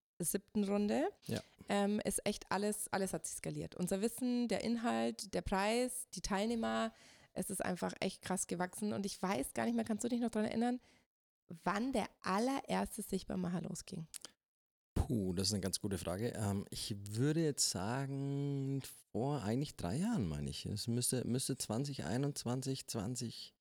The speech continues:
Speaker 2: einundzwanzig, zwanzig zwanzig, zwanzig einundzwanzig müsste es gewesen sein.
Speaker 1: Ich glaube, es war zwanzig zwanzig. Ich glaube, es war Pandemie.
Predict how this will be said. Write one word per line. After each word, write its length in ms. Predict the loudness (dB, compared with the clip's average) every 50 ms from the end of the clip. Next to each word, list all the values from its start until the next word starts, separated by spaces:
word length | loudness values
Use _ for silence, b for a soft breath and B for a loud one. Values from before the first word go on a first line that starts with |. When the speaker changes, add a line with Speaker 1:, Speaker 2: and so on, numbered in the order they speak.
| _ _ _ _ _ _ -2
Speaker 2:
einundzwanzig, 560 | 0 2 2 0 0 -2 -6 -8 -8 -10 -6
zwanzig 340 | -2 -2 0 0 -2 -4 -4
zwanzig, 320 | -2 -2 0 0 -2 -2
zwanzig 360 | 0 0 0 0 -2 -2 -2
einundzwanzig 520 | -2 0 -2 -2 -4 -4 -6 -8 -6 -4 -2
müsste 240 | -2 0 0 0 0
es 180 | -2 -2 -2
gewesen 320 | -2 -2 -2 0 -2 -2 -2
sein. 260 | -2 -2 -2 -4 -6 -8 _ _ _ _ _ _ _ _ _ _ _ _ _ B B B B B B B -4
Speaker 1:
Ich 60 | 0
glaube, 200 | 2 4 4 4
es 80 | 2
war 80 | 0 0
zwanzig 340 | 0 0 0 0 -2 -4 -6
zwanzig. 540 | -6 -4 -2 0 0 0 0 0 0 0 0 -2
Ich 80 | 0
glaube, 180 | 0 2 2 2
es 80 | 2 2
war 80 | 0
Pandemie. 600 | 0 0 0 2 2 2 2 2 2 2 0 0